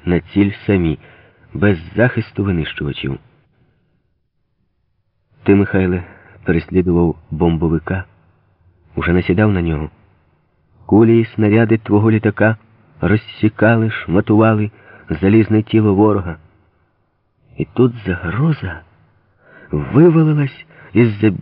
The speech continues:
білих-білих вечірніх хмар. Месершміти накинулись на твою кобру цілою четвіркою.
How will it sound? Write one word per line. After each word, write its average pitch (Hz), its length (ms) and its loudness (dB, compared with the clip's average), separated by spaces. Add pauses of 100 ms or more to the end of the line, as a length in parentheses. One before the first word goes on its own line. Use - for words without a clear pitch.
(140)
білих-білих 185 1000 2
вечірніх 117 540 0
хмар. 92 400 -2 (1000)
Месершміти 90 840 -2 (440)
накинулись 113 840 0
на 98 140 0
твою 110 380 0 (180)
кобру 123 600 0 (520)
цілою 107 320 2
четвіркою. 95 720 -2